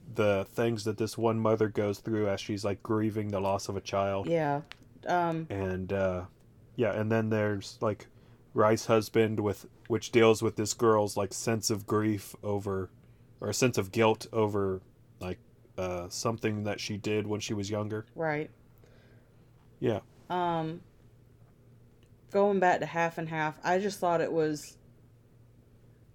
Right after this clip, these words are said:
Speaker 2: telling how the mother went from religion
Speaker 1: Sure.
Speaker 2: to, I guess, like, superstitious or, like, not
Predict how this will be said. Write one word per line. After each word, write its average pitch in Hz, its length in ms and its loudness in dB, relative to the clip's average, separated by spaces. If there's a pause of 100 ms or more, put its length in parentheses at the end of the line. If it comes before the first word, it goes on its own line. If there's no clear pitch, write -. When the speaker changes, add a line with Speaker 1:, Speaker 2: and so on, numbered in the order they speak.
(120)
Speaker 2:
telling 151 720 2 (1500)
how 156 600 0 (340)
the 165 80 -4
mother 165 680 0 (180)
went 175 300 -4
from 156 580 -4 (560)
religion 165 720 2 (600)
Speaker 1:
Sure. - 280 -2
Speaker 2:
to, 170 720 8 (2000)
I 180 100 2
guess, 175 480 2
like, 165 220 2
superstitious 175 960 0
or, 160 200 2
like, 156 300 0
not 165 540 0